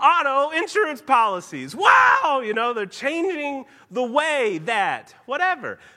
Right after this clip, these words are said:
meaning. They use these kind of capital M meaning sort of sentences to describe, you know, there's just sort of huckstering to get your <laughs> money.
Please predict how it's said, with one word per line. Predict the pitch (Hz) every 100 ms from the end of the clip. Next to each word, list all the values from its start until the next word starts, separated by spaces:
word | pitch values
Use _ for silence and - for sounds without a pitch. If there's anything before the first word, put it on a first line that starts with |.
| -
meaning. | 147 247 339 330 240 127 90 - _ _ _ _ _ _ _ _ _ _ _
They | 185
use | 233 294
these | 285 247
kind | 254 320
of | -
capital | - 285 294 262
M | 247 269 294
meaning | 233 254 269 269
sort | 254 262
of | -
sentences | 277 339 311 190 175
to | 190
describe, | 190 - - 202 226 220 175 - - _
you | 208
know, | 156 131
there's | 151 156 160 _ _ _ _ _ _ _ _
just | - 160 -
sort | 147 156
of | 120
huckstering | 180 - 131 113 156
to | 160
get | 139 151
your | 143
<laughs> | 113 -
money. | 175 117